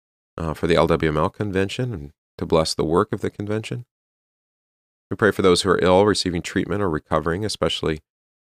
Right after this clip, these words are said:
Tristan, Marcella, Jeremy, Kelsey, Amanda, John, Timothy, Janice, Sandy, Ken.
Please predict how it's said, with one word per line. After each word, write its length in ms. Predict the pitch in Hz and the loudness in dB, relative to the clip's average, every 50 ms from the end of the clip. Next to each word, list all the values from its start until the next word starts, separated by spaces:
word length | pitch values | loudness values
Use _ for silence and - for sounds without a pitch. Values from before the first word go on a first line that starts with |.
| _ - | _ -8
Tristan, 560 | - - 90 - - - 104 113 131 123 - _ - | -4 -2 -2 -2 -2 -2 -2 -4 -4 -6 -10 _ -4
Marcella, 680 | 87 80 76 - - - 85 80 80 85 104 117 120 - _ _ _ _ _ | -2 -2 0 -2 -2 -2 0 0 2 0 0 -2 -4 -10 _ _ _ _ _
Jeremy, 400 | - - 85 80 82 85 95 104 | 0 2 2 2 2 2 0 -2
Kelsey, 460 | - - - 80 78 76 - - 107 | -4 -2 0 0 0 0 -2 -4 -4
Amanda, 580 | 113 - 82 80 80 78 78 80 90 101 107 107 - | -4 -4 -4 -4 -2 -2 -2 -2 -4 -6 -8 -10 -10
John, 500 | - - 78 82 82 82 90 101 104 98 - | -10 -8 -6 -6 -4 -6 -6 -8 -12 -16 -14
Timothy, 440 | - - 85 87 87 - 113 113 | -10 -6 -4 -4 -4 -4 -6 -8
Janice, 480 | - - 85 82 82 82 92 - - - _ | -6 -4 -4 -4 -4 -4 -4 -6 -6 -6 _
Sandy, 520 | - - - 80 82 82 85 90 87 87 _ _ _ _ _ _ _ _ _ _ _ | -6 -6 -2 -2 -2 -2 -2 -4 -8 -8 _ _ _ _ _ _ _ _ _ _ _
Ken. 460 | - - 104 95 87 82 92 110 113 | -10 -4 -2 -2 0 0 -2 -4 -8